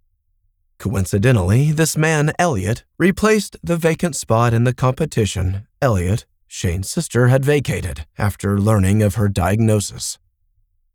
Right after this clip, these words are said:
Elliot had convinced, more so pushed,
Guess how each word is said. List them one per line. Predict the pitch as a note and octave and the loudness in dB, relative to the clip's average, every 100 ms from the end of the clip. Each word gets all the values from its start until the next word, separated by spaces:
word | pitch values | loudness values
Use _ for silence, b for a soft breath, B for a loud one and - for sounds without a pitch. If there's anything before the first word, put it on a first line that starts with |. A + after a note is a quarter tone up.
| _ | _
Elliot | F2+ F2 D#2+ E2 E2 | -4 -4 -4 -4 -2
had | F#2+ G2 F2 | 0 0 0
convinced, | B2 G#2 A#2 F2 G2 - - _ _ | 2 2 2 2 0 -6 -20 _ _
more | B2+ D#3 | 2 4
so | C3+ E3 D3 | 2 2 0
pushed, | - - F2 - - | 0 0 0 -2 -10